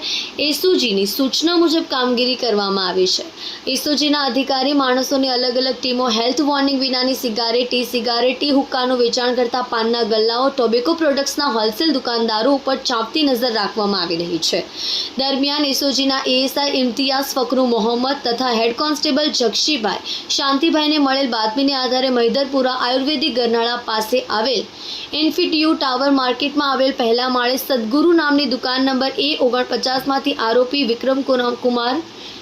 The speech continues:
હંજાજી રાજપુરોહિત, ઉંમર અઠ્ઠાવીસ, ધંધો વેપાર, રહેવાસી ઘર નંબર બત્રીસ, બીજા માળે વિક્રમભાઈ ભરવાડના મકાનમાં,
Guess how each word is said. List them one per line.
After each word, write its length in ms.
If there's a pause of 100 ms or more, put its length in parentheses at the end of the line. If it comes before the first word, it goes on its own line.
(120)
હંજાજી 580
રાજપુરોહિત, 720
ઉંમર 220
અઠ્ઠાવીસ, 520
ધંધો 280
વેપાર, 400
રહેવાસી 420
ઘર 180
નંબર 320
બત્રીસ, 440
બીજા 340
માળે 280
વિક્રમભાઈ 480
ભરવાડના 500
મકાનમાં, 600